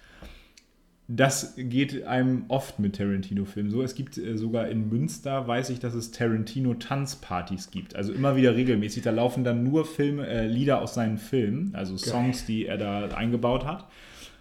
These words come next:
Speaker 1: Äh, es gibt ja noch so andere legendäre Musikszenen. Ich, ich denk zum Beispiel an die von Pulp Fiction, eben die Tanzszene,
Speaker 2: Ja.
Speaker 1: wo Mia Wallace wird von dem einen dieser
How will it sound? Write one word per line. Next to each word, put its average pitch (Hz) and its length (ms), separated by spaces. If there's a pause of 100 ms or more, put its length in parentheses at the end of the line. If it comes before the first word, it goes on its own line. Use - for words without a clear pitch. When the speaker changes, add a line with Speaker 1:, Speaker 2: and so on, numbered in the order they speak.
(340)
Speaker 1:
Äh, 127 40 (840)
es 127 180
gibt - 200
ja 143 80
noch 139 160
so 131 160
andere 139 340
legendäre 101 640
Musikszenen. 101 540
Ich, - 260
ich - 160 (120)
denk 127 220
zum 135 160
Beispiel 123 300
an 120 160
die 120 260
von 120 200
Pulp 113 240
Fiction, - 360
eben 92 180
die 101 120
Tanzszene, 107 560
Speaker 2:
Ja. 92 80
Speaker 1:
wo 107 180 (280)
Mia 131 440
Wallace 151 460
wird 127 140
von 120 160
dem 113 160
einen 123 400
dieser 110 480